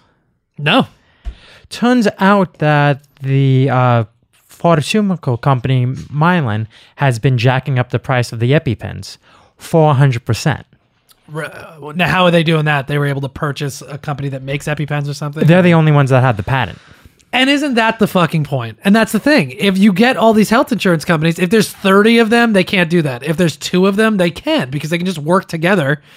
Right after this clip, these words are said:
Speaker 1: and just barely outprice each other, but the
Speaker 2: Yep.
Speaker 1: price can go way up. That's prime example.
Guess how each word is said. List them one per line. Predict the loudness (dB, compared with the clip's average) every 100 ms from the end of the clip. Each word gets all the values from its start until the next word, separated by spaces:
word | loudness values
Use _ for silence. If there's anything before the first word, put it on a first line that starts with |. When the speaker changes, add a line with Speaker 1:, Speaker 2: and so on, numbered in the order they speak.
| -10 -2
Speaker 1:
and | 0
just | 2 0 -4 -18 _
barely | 2 4 6 6 4
outprice | 2 0 0 0 0 -2
each | -4
other, | -4 -2
but | -2 -4 -2
the | 0
Speaker 2:
Yep. | 0
Speaker 1:
price | 0 -4 -4
can | -4
go | -2
way | 0 0 2
up. | 0 -4 _ _ -4
That's | 0 -2 -4 -16 _ _
prime | -6 0 2 2
example. | 0 -2 -6 -8 -14